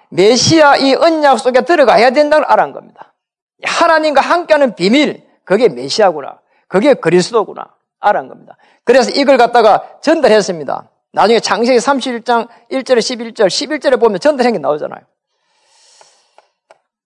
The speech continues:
그리고 이삭은, 이게 집중 기도라면은 이삭은 창세기, 어, 이십사 장 육십삼 절에 보면은 사실은요, 깊은 묵상 속에 들어갔잖아요.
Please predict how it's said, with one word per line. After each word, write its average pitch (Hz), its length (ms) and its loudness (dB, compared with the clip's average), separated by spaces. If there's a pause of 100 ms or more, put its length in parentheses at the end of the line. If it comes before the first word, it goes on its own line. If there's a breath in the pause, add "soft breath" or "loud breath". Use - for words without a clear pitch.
(140)
그리고 294 380 2
이삭은, 269 920 2
이게 277 160 -2
집중 320 480 -6
기도라면은 254 760 2
이삭은 269 920 0
창세기, 262 920 -2 (580)
어, 220 80 4
이십사 240 720 0
장 254 280 2
육십삼 240 560 -4
절에 254 180 0
보면은 240 580 -2 (340)
사실은요, 226 840 -2
깊은 339 500 0
묵상 302 340 -2
속에 269 180 -10
들어갔잖아요. - 440 -14